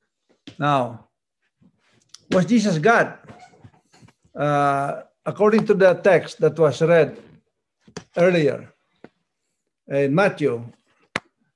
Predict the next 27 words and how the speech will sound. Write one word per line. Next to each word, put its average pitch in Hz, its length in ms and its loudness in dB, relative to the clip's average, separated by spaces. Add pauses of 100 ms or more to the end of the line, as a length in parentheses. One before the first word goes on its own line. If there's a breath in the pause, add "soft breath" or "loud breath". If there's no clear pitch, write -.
uh, 147 420 -4 (1600)
Jesus 180 480 0
asked 175 480 -4
the 151 240 -4
Phar-, 170 400 0
the, 151 420 -4
the, 147 600 -6
Jesus 170 360 -8
asked 170 240 -6
the 151 80 -8
Pharisees, 147 680 -6 (1080)
"What, 185 220 0
who 233 200 -2
do 226 60 -4
you 220 140 2
think 185 360 -2
Jesus 160 300 -6
is?" 156 480 -14 (1120)
And 123 180 -8
they 147 120 2
said 151 260 -2
that 131 200 -6
he's 147 220 -6
the 139 100 -6
son 147 280 -6
of, 127 260 -10
uh, 120 300 -8